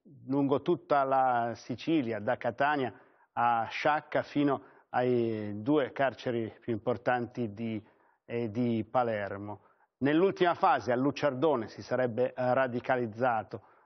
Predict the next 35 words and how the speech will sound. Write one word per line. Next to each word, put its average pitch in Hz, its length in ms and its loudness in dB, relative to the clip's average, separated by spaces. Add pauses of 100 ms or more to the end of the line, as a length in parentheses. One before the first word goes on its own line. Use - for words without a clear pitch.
eh, 120 240 0
quel 120 480 2
ventiquattrenne, 117 960 -4
fino 147 180 0
a - 20 0
diventare 131 500 0
appunto 135 880 -2
un 131 400 2
fanatico, 131 760 -2
un 107 420 -4
terrorista 123 720 0 (260)
islamico, 117 640 0
pronto, 120 440 -2
come 120 200 -2
si - 120 -6
è 117 40 0
visto, 117 420 -6
a 120 140 -10
colpire. 110 560 -6 (280)
Ma 139 80 0
il 135 60 0
problema 147 380 2
è 127 40 -2
sempre 123 300 0
lo 120 100 2
stesso. - 440 -4 (260)
Come 151 180 2
è 143 40 -2
stato 143 280 2
possibile 135 480 0
lasciarlo 117 400 0
andare, 117 380 2
scontata 110 500 -4
la 110 140 -2
pena, 110 280 -4